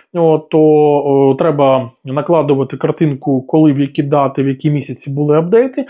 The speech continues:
дивитися, м, що це були за апдейти, і,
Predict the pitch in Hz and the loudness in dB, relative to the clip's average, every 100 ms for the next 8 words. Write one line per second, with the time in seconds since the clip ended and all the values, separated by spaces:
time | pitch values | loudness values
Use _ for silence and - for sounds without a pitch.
0 | - - - 151 156 151 - 139 135 127 | -12 -14 -4 -2 -2 -4 -2 0 2 0
1 | 131 135 127 - 226 - 220 233 214 208 | -4 -6 -4 -2 -4 -2 0 0 2 0
2 | 190 202 214 208 202 202 - _ 202 | 0 0 -2 0 -2 -4 -20 _ -6